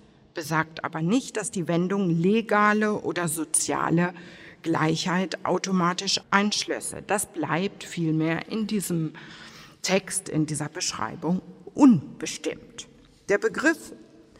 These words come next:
Zela, der häufig mit Rippe übersetzt ist, lässt sich im Anschluss an erste Könige sechs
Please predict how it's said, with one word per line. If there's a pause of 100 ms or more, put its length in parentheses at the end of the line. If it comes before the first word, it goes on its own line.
(100)
Zela,
der
häufig
mit
Rippe
übersetzt
ist,
lässt
sich
im
Anschluss
an
erste
Könige
sechs